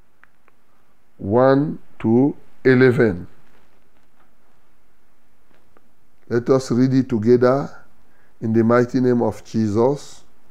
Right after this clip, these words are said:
Nous lisons tous ensemble au nom de Jésus-Christ. Un, deux, trois.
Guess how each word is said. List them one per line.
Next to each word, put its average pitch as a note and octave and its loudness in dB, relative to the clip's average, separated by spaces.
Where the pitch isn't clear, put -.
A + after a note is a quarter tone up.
Nous A#2+ 2
lisons B2+ 4
tous D3 4
ensemble A2+ 0
au D3 6
nom B2+ 4
de A2+ -6
Jésus-Christ. G#2+ -6
Un, C#3 6
deux, B2 6
trois. G2 -2